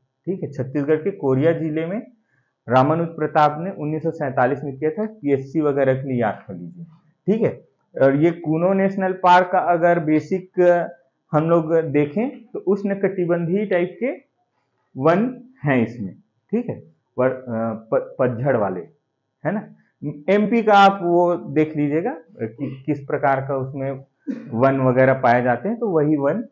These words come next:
यहाँ पर कुनो में मिलेगा, ठीक है, उष्णकटिबंधीय। थोड़ा ध्यान में रखिएगा, ये सब भी पूछ देता है तो उससे related, ठीक है। अब अगला हम लोग देखेंगे, यूएन conference का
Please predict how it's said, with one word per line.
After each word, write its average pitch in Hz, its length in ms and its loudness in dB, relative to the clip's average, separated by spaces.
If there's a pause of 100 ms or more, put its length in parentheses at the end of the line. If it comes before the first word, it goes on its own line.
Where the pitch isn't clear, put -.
(140)
यहाँ 127 220 -4
पर 156 140 -6 (140)
कुनो 120 220 -2
में 104 140 -4
मिलेगा, 90 360 -12
ठीक - 420 -16
है, 185 80 -4
उष्णकटिबंधीय। 127 840 -12 (300)
थोड़ा 147 140 2
ध्यान 151 260 0
में 156 160 -2
रखिएगा, 170 400 -2
ये 151 100 -2
सब 139 200 -6
भी 151 80 -4
पूछ 156 300 -6
देता 180 260 -4
है 160 300 -10 (300)
तो 127 80 -2
उससे 135 220 -4
related, 139 520 -2 (580)
ठीक 208 180 -2
है। - 260 -10 (260)
अब 151 160 2
अगला 165 380 4
हम 170 260 0
लोग 170 180 -2
देखेंगे, 165 480 0 (1900)
यूएन 139 600 4
conference 160 560 0
का 185 220 2